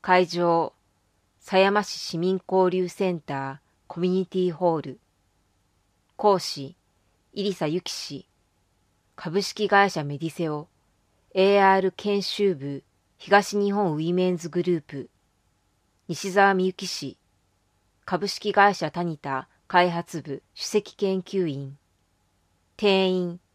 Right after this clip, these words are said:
二百人。申し込み順。対象、所沢市、飯能市、狭山市、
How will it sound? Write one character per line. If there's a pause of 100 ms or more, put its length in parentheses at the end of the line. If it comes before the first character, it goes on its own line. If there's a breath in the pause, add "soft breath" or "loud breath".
(220)
二
百
人。 (760)
申
し
込
み
順。 (1000)
対
象、 (720)
所
沢
市、 (560)
飯
能
市、 (420)
狭
山
市、